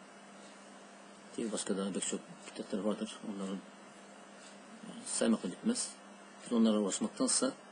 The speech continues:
sünnette olanı ve sünneti bize uygulamaya kolaylık yapanı, daha iyi uygulamasına sebep olanı alırsak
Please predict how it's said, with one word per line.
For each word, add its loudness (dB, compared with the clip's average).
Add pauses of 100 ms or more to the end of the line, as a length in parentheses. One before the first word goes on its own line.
(380)
sünnette 4
olanı 4 (1400)
ve -4
sünneti 6
bize 4 (680)
uygulamaya 6 (800)
kolaylık 6
yapanı, 2 (680)
daha 4
iyi 4 (520)
uygulamasına 4
sebep 2
olanı 4 (260)
alırsak 4